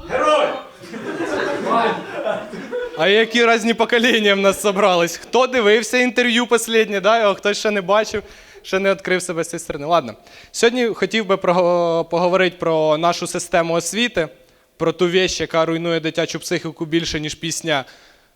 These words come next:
«Коси заплела». Я танцюю гопака.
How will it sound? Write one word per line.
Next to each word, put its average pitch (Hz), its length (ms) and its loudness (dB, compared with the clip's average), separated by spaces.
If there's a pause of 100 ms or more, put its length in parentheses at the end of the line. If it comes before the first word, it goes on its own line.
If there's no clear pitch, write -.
(220)
«Коси 170 360 2
заплела». 294 1120 2 (880)
Я 147 180 -6
танцюю 156 460 -4
гопака. 214 560 -2